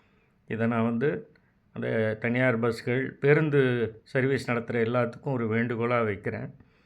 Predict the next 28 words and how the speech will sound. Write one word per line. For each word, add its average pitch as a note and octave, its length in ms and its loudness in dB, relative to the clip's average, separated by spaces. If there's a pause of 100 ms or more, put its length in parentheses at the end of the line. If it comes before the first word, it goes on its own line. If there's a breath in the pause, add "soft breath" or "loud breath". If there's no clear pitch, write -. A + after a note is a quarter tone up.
(240 soft breath)
நிறைய C#3 280 2
மக்கள் C#3 420 -2
சொல்லலைன்றதுனால C3+ 840 2
இதை C3 320 -2
வந்து A#2 460 -4 (680 soft breath)
அஹ், A#2 280 -2
நீங்க C#3+ 260 4
தான் D3 120 6
அப்படி C3+ 220 2
சொல்றீங்க, B2 420 -2
அந்த A#2 120 0
மாதிரி A#2 240 -2
நினைக்காதீங்க. A2 540 -2 (580 soft breath)
எல்லாரும் C#3+ 380 0
புழுங்கிக்கிட்டே D3+ 640 -2
எல்லாத்தையும் D3 600 0 (100)
சகிச்சு C3 360 -4
பழகிட்டாங்க. A#2+ 560 0 (640 soft breath)
அதுக்கு D3 460 -2
நம்ம C#3+ 460 4
வந்து C#3 200 0
ஒரு C#3 160 2
ரெப்ரசன்ட் B2+ 420 -2
பண்றது A#2 280 0
தான் B2+ 140 0
நம்ம A#2 220 -2
சேனலுடைய A#2+ 540 -2
நோக்கம். A2+ 460 -6